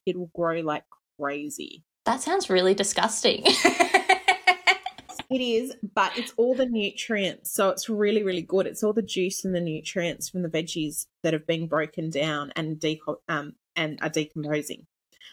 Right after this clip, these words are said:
Speaker 1: So it's really, really good for your veggies. Good for your food scraps too.
Speaker 2: Oh, yes. We're all about reusing our food scraps. And I have to admit, the eight-week program is giving me some really helpful tips.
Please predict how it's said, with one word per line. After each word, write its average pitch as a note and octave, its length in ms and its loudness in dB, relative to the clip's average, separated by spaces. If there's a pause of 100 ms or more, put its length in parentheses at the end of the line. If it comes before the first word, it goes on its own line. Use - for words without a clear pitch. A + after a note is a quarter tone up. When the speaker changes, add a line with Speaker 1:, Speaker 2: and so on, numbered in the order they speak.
Speaker 1:
So F#3+ 120 2
it's F#3 200 -4
really, F#3+ 360 4
really E3+ 260 -4
good D#3+ 260 -6
for - 120 -4
your D#3+ 160 2
veggies. - 600 -6 (280)
Good A3+ 140 -6
for A3+ 100 -10
your G3+ 100 -10
food G3 240 -8
scraps - 320 -12
too. - 240 -6 (180)
Speaker 2:
Oh, E4 240 8
yes. - 320 2
We're G#3+ 140 4
all C#4 240 8
about A3 420 4
reusing G3+ 540 4
our E3+ 80 0
food - 260 -4
scraps. - 500 -2 (140)
And F#3 400 2 (300)
I - 20 8
have G#3+ 140 4
to A#3+ 60 6
admit, F#3+ 340 4
the - 120 0
eight-week G3 380 4
program F3+ 420 2
is G3 200 -2
giving F#3+ 240 2
me F3+ 100 -2
some F3+ 260 -2
really F#3 440 6
helpful F#3+ 420 0
tips. - 540 0